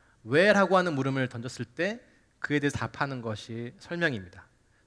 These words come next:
사과가 왜 떨어졌지? 어, 쥐가 사과를 잡아당겨서. 왜 쥐는 고양이를 보고 도망가지? 뭐 이런 이런 행-, 신경회로 작동해서.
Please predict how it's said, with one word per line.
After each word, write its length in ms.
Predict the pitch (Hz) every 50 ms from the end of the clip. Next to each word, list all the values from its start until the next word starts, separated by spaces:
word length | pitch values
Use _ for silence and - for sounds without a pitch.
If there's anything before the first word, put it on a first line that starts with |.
| _ -
사과가 340 | - - 202 208 208 196 175
왜 140 | 131 123 -
떨어졌지? 600 | 180 170 165 143 139 - - - 202 240 277 - _ _ _ _ _ -
어, 80 | 113
쥐가 320 | - - - 139 135 151 143
사과를 240 | - 156 151 151
잡아당겨서. 880 | 127 131 117 120 117 120 110 110 120 117 - - 104 98 107 104 95 - _ _ _ _ _ _ _ _ _ _ _ _ _ _ _ _ _ _
왜 180 | - 156 185 190
쥐는 260 | - - 175 180 175
고양이를 260 | - 160 156 165 160
보고 140 | 151 151 151
도망가지? 640 | 139 135 135 139 131 127 123 123 156 196 226 247 - -
뭐 140 | - 131 123
이런 180 | 135 160 151 147
이런 180 | 147 139 139
행-, 180 | 170 170 165 - -
신경회로 460 | 147 - - 170 160 156 147 139 131 123
작동해서. 680 | 113 101 - - 123 123 120 113 - 110 101 101 95